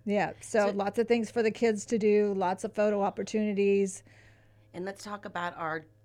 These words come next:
Speaker 2: Palm Desert, um, or our desert listing. Um, Mojave Sage, right?
Speaker 1: Right,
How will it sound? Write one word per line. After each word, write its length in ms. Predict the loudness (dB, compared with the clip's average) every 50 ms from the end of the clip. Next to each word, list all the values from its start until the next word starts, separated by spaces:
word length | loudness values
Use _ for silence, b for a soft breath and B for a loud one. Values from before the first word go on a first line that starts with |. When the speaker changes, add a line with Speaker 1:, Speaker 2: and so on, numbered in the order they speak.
| _ -18
Speaker 2:
Palm 200 | -14 -10 -8 -6
Desert, 400 | -6 -6 -8 -8 -10 -12 -12 -14 -14
um, 180 | -14 -14 -14 -12 -12
or 80 | -12
our 100 | -10 -10
desert 400 | -10 -12 -12 -12 -12 -14 -16 -16 -20 _ _ _ -14
listing. 400 | -14 -14 -14 -16 -18 -18 -18 -20 -20 b b b b b b b b b b b b
Um, 100 | -10 -10 -10
Mojave 340 | -10 -10 -12 -12 -12 -12 -16
Sage, 500 | -14 -14 -12 -12 -12 -14 -16 -18 -20 -20
right? 340 | -16 -14 -12 -12 -12 -14 -16 -12
Speaker 1:
Right, 360 | -6 -2 2 2 2 2 0